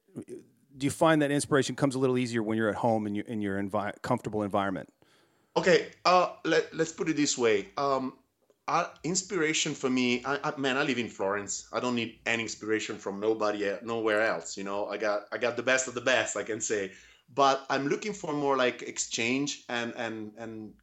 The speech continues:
Speaker 2: good time and clean the mind from the problem of every day. And I think we are blessed having this work, as I always say,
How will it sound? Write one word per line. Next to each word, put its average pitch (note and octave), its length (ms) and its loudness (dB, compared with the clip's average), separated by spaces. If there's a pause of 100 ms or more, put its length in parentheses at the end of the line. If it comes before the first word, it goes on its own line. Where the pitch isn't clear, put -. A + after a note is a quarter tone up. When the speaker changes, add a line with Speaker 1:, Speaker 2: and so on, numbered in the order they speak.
Speaker 2:
good C#3 180 -4
time C3+ 640 2
and A2 440 -8 (500)
clean C3+ 280 0
the B2+ 60 -2
mind B2+ 400 2
from A2+ 440 -2 (340)
the A#2+ 100 -8
problem C3+ 440 2
of B2+ 100 2
every C3 220 2
day. B2+ 440 0
And A#2+ 320 -6
I C#3 120 -4
think E3 240 -6
we C#3 100 0
are B2 60 2
blessed A2+ 560 0 (180)
having A2+ 300 -8
this A2+ 200 -6
work, A2 320 0
as G#2 160 -6
I A#2 60 -6
always A2 340 0
say, G2+ 380 -2